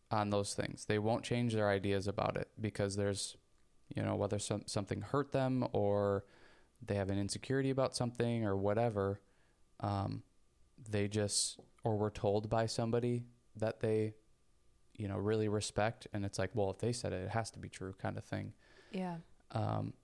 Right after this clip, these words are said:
Speaker 1: you just, you start to get more experience and, and maturity, and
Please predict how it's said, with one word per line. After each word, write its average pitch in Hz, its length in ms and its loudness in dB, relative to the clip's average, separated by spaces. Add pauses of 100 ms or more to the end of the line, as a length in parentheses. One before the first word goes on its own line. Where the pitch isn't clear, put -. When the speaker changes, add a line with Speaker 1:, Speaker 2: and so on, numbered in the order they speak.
(260)
Speaker 1:
you 104 160 -2
just, 110 400 -2
you 107 120 -4
start 120 240 2
to 113 60 -2
get 113 180 0
more 110 400 2
experience 117 600 0
and, 101 300 0 (300)
and 98 320 -2 (140)
maturity, 117 720 2
and 98 320 -2